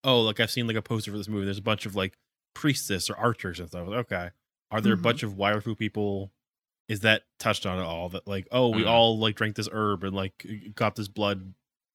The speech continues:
Speaker 1: thing, you know?
Speaker 2: Yeah, it would be kinda cool to see if there are, like, other roles or specialties or, you know, whatever their equivalent.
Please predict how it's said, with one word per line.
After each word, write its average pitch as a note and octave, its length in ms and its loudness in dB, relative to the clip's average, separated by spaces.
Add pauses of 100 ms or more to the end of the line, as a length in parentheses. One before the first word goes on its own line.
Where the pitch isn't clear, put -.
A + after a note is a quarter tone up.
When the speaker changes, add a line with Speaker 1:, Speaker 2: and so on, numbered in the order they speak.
(320)
Speaker 1:
thing, F#2+ 200 -4
you G2+ 80 -4
know? G2+ 180 -2 (760)
Speaker 2:
Yeah, G#3 200 2
it F#3+ 80 2
would G3+ 120 2
be A3 120 -2
kinda G3+ 260 2
cool F3 220 -2
to E3+ 80 -2
see F3 180 0
if E3+ 120 -2
there E3 160 0
are, D#3+ 200 0
like, D#3+ 340 -2
other D#3 520 -2 (100)
roles D#3+ 600 0
or D3+ 320 -8 (100)
specialties D#3 880 -4
or, D3 320 -8 (280)
you F3 140 -8
know, D3+ 280 -8
whatever E3 280 -6
their D3 200 -8
equivalent. D3 460 -12